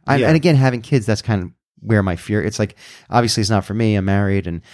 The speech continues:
Speaker 1: and even honestly, even if something ever happened to my wife, or if, like, for whatever reason got divorced or she died and I was, found myself back in the dating pool,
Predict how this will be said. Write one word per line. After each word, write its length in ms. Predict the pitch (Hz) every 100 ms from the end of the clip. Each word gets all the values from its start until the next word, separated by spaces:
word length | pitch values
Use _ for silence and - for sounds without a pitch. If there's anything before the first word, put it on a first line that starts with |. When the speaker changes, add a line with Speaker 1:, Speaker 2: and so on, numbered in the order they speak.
| - - -
Speaker 1:
and 200 | 98 98 -
even 200 | 131 123
honestly, 420 | 117 127 - 107
even 300 | 92 104 104
if 100 | 92
something 280 | - 95 98
ever 100 | 90
happened 240 | 87 92 90
to 60 |
my 120 | 90 87
wife, 320 | 101 95 80
or 60 | 78
if, 160 | -
like, 160 | 80 78
for 200 | - 82 _
whatever 200 | 95 87 87
reason 220 | 78 82
got 220 | 71 64
divorced 380 | 76 87 87 -
or 40 |
she 140 | - 82
died 320 | 80 85 78
and 80 | 80
I 60 |
was, 260 | 73 - -
found 300 | - 92 101
myself 320 | 90 95 90
back 220 | 87 92
in 80 | 90
the 80 | 80
dating 320 | 76 85 104
pool, 300 | 135 139